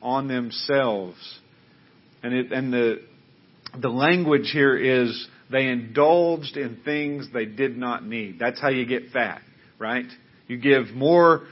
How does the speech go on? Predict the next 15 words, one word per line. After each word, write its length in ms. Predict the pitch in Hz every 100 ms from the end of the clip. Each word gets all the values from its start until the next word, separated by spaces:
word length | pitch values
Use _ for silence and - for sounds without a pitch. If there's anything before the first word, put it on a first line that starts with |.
| -
calories 640 | - 180 170 139 131 127 123
than 160 | 127 123
are 100 | 120
needed 480 | 139 151 123 117 107
in 220 | - 113
order 260 | 123 120
to 420 | 117 - 117 113 110 - _ _ -
put 200 | 143 139 -
fat 300 | 143 131 123 113
on 180 | 113 117
an 100 | 123
animal. 360 | 139 120 92 - _ _ _ _ _ _ _ _ _ _ _ _ _ _ _ -
He 120 | 123
says, 240 | 147 143
"You've 160 | 131 123